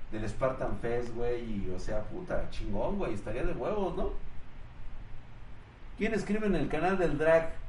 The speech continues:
Un pinche fantasma puto. Hola, mi general espartano, ¿crees que podrías apoyarme cuando a-, acabes a darme un host? Es que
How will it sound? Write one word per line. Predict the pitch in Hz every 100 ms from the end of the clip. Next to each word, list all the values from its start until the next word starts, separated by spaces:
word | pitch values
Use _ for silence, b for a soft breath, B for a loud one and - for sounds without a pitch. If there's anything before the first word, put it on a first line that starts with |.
| - - - -
Un | 170
pinche | 208 196 185
fantasma | 139 135 - 170 170 - -
puto. | 170 - 143 123 - - - - - - - - - - - - - - - -
Hola, | - 196 190
mi | 190
general | 196 190 202 202 202
espartano, | 196 - 175 202 196 196
¿crees | 202 214 202
que | 196
podrías | - 160 185 196
apoyarme | - 131 139 175 180
cuando | 165 135 120 120 120
a-, | - - - - - - - - - - -
acabes | 127 156 170 175
a | 147
darme | 135 160 170
un | 156 -
host? | 151 151 - -
Es | 160 160
que | 170 156